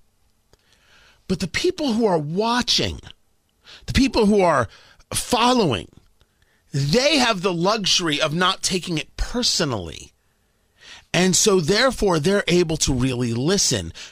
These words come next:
because their emotions aren't on the line.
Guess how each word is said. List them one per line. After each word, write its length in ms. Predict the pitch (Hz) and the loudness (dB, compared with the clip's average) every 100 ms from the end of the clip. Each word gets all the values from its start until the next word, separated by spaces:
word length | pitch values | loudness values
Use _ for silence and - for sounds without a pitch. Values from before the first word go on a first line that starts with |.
| - | -4
because 420 | 160 - 160 117 | -2 0 0 2
their 220 | 160 214 | 2 2
emotions 800 | 165 156 170 185 208 - 160 147 | 2 0 2 2 2 2 0 0
aren't 300 | 139 143 143 | 0 -2 -2
on 180 | 123 127 | -2 -2
the 80 | 127 | -2
line. 380 | 120 113 90 | -2 -2 -4